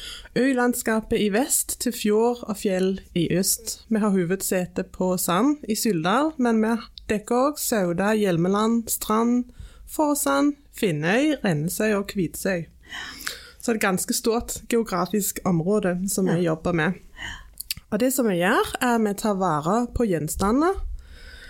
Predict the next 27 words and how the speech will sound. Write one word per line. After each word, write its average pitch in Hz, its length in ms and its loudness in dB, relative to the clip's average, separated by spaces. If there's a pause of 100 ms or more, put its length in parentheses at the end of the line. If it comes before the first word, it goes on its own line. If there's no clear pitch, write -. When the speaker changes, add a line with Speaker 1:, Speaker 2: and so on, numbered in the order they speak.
(160)
Speaker 1:
inklusive 233 720 2
en 185 160 2
rekke 196 560 0
kulturhistoriske 185 1080 -2
bygg, 190 420 -2 (420)
og 208 80 0
det 233 80 2
er 233 220 -2
den 214 480 0
materielle, 180 1120 0 (240)
fysiske 220 680 0
kulturarven 170 1000 0
som 185 300 0
vi 180 60 0
jobber 170 380 -2
med. 160 240 0 (680)
Men 220 420 2 (320)
det 220 140 0
er - 40 0
også 277 280 0
vår 240 160 0
oppgave 202 640 -2 (560)
å 220 60 0
ta 214 160 0
vare 185 340 0
på 190 220 0
den 185 220 0